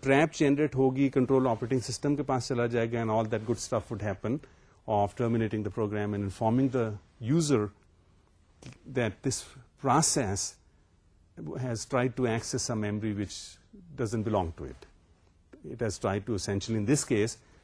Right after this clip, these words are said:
tried to access a segment, you know, beyond segment boundaries, so to say. ٹھیک ہے، تو یہ بیسک کانسیپٹ ہے آپ کا۔ اب دیکھ لیتے ہیں اگلی سلائیڈ میں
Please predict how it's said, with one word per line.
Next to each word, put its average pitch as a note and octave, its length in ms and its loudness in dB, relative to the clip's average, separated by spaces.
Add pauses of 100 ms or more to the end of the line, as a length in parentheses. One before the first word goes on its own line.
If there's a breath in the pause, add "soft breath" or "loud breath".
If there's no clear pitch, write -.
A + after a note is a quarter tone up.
(160 soft breath)
tried G#2+ 240 0
to A#2+ 160 0
access G#2+ 300 -4
a A2 100 -4
segment, A2 540 0 (840)
you A2+ 580 -6
know, G#2 100 -2 (100)
beyond B2+ 440 6
segment G2+ 440 -2
boundaries, D#2 420 -4 (280)
so D#2 180 -8
to - 100 -14
say. - 100 -14 (260)
ٹھیک D#3 180 0
ہے، G3+ 60 0 (600 soft breath)
تو F#3 80 6
یہ F#3+ 160 6
بیسک F#3 340 10
کانسیپٹ A#2 400 0
ہے G#2 60 0
آپ E2 180 -4
کا۔ D2+ 120 -8 (300)
اب A#2+ 80 -4
دیکھ C#3+ 200 4
لیتے E3+ 180 6
ہیں D3+ 60 4
اگلی D3 120 2
سلائیڈ A#2+ 320 0
میں C#3 120 0